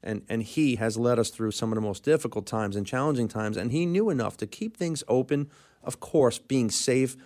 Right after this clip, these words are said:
following the C D C guidelines, but, but making sure that people can get to work and safely do their jobs and safely come home.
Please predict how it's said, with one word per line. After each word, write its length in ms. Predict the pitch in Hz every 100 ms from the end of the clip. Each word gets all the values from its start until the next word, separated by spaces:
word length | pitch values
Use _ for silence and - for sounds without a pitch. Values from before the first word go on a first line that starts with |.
| - - _
following 380 | - 143 147 131
the 40 |
C 200 | 113 131
D 100 | 127
C 180 | 123 127
guidelines, 560 | 113 117 117 117 113 110
but, 160 | 113 - - _
but 120 | - 131
making 420 | 156 202 202 143
sure 260 | - 135
that 160 | 117 110
people 260 | - 170 139
can 200 | 117 107
get 200 | 127 143
to 100 | 147
work 420 | 117 120 120 120 _ _
and 160 | 117 117
safely 720 | - - 151 170 - 151 156
do 240 | 131 131
their 160 | 131 139
jobs 440 | 127 117 113 117
and 140 | - 107
safely 400 | - 139 139 143
come 240 | - 139
home. 360 | 113 110 110